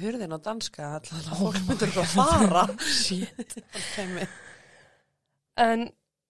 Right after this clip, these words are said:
Speaker 2: hann segist allavega að hann ætla að stinga hann ef hann ekki fer. Hvað gerir svo er ekki alveg nákvæmlega á hreinu, en því fer svo að Jamie stingur strákinn þó hann hafi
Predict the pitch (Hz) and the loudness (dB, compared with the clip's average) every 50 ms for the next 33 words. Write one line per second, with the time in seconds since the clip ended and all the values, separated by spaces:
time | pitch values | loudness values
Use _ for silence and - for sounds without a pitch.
0 | _ _ _ _ _ _ _ - - 247 277 285 269 - - 285 285 285 - 262 | _ _ _ _ _ _ _ -8 -2 0 0 0 0 2 4 4 4 4 2 -2
1 | 240 247 240 233 226 226 226 - - - 247 247 254 - - - 240 233 220 - | 0 2 2 2 0 -2 -4 -4 -4 -6 -6 -4 -4 -6 -6 -8 -10 -10 -10 -6
2 | - 208 202 220 233 226 214 214 214 208 214 202 208 226 220 - - - _ _ | -4 -2 -2 -2 -2 -2 -2 -4 -4 -6 -8 -8 -8 -8 -8 -10 -12 -20 _ _
3 | _ _ _ _ _ _ _ _ _ _ _ - - - 220 240 247 - - 262 | _ _ _ _ _ _ _ _ _ _ _ -8 -2 0 0 0 0 -2 -2 0
4 | 262 262 254 240 - - 214 196 190 202 220 202 208 226 214 208 214 208 208 208 | 0 0 0 -2 -4 -2 0 2 2 2 2 0 -4 -4 -4 -2 -2 -2 -2 -2
5 | 208 - 214 202 190 190 190 - 202 196 190 180 190 190 202 - 196 190 - - | -4 -4 -2 0 0 0 0 -2 -6 -8 -8 -8 -8 -8 -8 -8 -8 -10 -8 -8
6 | 208 208 208 - - 220 220 226 - - - - 208 196 190 - - 185 - - | -8 -8 -8 -8 -8 -6 -4 -4 -6 -6 -8 -6 -4 -4 -4 -4 -4 -6 -8 -6
7 | 220 214 226 226 214 202 - - - 240 240 247 - - 220 202 - - 214 208 | -6 -4 -4 -4 -4 -4 -4 -6 -6 -6 -6 -6 -6 -6 -6 -6 -6 -4 -4 -2
8 | 190 190 - - 180 185 175 - - 220 208 202 202 190 220 202 196 190 196 196 | -4 -4 -6 -8 -10 -10 -8 -4 -4 -2 -2 -2 -4 -4 -4 -4 -2 -4 -4 -6